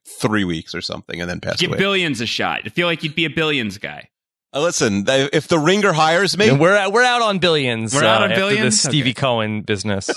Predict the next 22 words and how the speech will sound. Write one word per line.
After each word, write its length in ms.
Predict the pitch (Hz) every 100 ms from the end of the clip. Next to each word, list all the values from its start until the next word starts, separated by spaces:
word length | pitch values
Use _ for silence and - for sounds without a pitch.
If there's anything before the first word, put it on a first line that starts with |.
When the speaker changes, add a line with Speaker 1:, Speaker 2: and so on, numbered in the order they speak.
| -
Speaker 1:
<laughs> 40 | - - _ _ _ 131
Oh, 40 |
yeah, 100 | 143
that's 220 | 127 120
true. 280 | - 120 87 - _
Uh, 200 | 139 147 -
but 160 | 143 160
Josh, 320 | 175 196 156
we're, 180 | 165 170
we're, 380 | 156 165 156 156
I, 180 | 139 143
we're, 300 | 139 139 139
we're 180 | 139 131
on 140 | 131
the 60 | 127
same 180 | 143
page 260 | 127 123 -
too 100 | 95
much 240 | 85 78 -
because, 580 | 92 95 90 87 82
uh, 300 | 87 87 87 -
yeah, 160 | 87